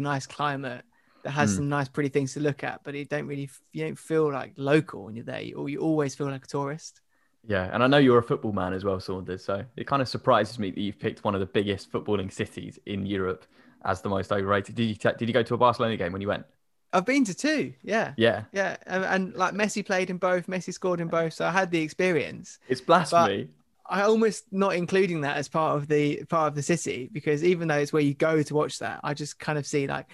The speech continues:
Speaker 1: if you went and watched Barcelona away and they had a great game, you'd probably get a
Speaker 2: Mm.
Speaker 1: similar experience.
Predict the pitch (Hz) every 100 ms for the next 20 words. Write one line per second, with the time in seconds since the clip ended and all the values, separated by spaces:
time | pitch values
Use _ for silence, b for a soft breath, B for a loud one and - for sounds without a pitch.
0 | B B 156 175 160 147 147 139 - 147
1 | 135 143 131 131 139 139 127 127 135 135
2 | 131 139 131 139 123 127 135 143 139 135
3 | 113 90 135 131 - _ 143 - 135 -
4 | - -